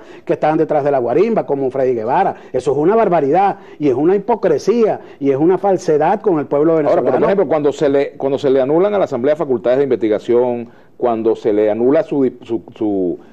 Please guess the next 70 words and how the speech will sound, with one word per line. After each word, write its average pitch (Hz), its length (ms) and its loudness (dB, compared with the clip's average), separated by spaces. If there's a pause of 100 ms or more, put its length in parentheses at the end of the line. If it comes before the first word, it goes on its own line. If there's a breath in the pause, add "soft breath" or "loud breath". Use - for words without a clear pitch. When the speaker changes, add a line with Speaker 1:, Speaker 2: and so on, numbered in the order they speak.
(200 loud breath)
Speaker 2:
su 107 460 -2
facultad 110 540 -2
de 147 200 2
discutir 113 340 -2
presupuesto, 135 520 -4 (380 loud breath)
bueno, 175 160 -2
la 120 80 0
Asamblea 92 400 -2 (240)
algo - 300 -4
tiene 208 160 0
que 165 100 -2
Speaker 1:
Pero 156 60 4
Speaker 2:
decir 151 160 0
Speaker 1:
¿cómo 156 60 -2 (120)
Speaker 2:
frente 226 60 2
a - 20 2
Speaker 1:
que 175 60 2
Speaker 2:
eso. 175 100 -2
Speaker 1:
se 160 60 -2
Speaker 2:
¿Qué - 60 -2
es 170 40 2
Speaker 1:
le 202 60 2
Speaker 2:
lo - 20 0
que 185 60 2
ustedes 185 160 2
Speaker 1:
anula? 190 140 0
Speaker 2:
pretenden? 170 220 2
¿Que 143 60 2
Speaker 1:
¿Cómo 147 40 2
Speaker 2:
la 143 60 2
Speaker 1:
que - 40 -2
se 185 100 0
le 160 60 2
Speaker 2:
Asamblea 175 80 2
no 196 120 4
diga 196 120 2
Speaker 1:
anula? 208 140 0
Speaker 2:
nada, 127 180 0
Speaker 1:
Si - 140 -2
Speaker 2:
por 185 80 2
Speaker 1:
tú - 20 0
Speaker 2:
ejemplo. 214 280 4
Speaker 1:
eres 226 440 2
objeto 175 640 -2
Speaker 2:
¿Ah? 101 80 -16 (380 soft breath)
Speaker 1:
de 135 180 0
una 165 220 4
medida, 156 640 2 (200)
de 127 140 -2
un 127 140 -2
tribunal 165 300 2
Speaker 2:
¿Está 185 100 2
disuelto 185 240 2
el 143 40 2
Speaker 1:
porque 202 120 0
Speaker 2:
Congreso? 233 240 2
Speaker 1:
estás - 20 -2
Speaker 2:
¿No - 80 0
está 185 140 2
disuelto 185 140 2
el 180 120 2
Speaker 1:
cometiendo - 60 -2
Speaker 2:
Congreso? 139 320 -2
Speaker 1:
No, 196 100 2
no 202 80 2
está 196 160 -2
disuelto, 190 420 -2
ahí 127 80 -2
está 156 200 -4
funcionando. 165 500 -4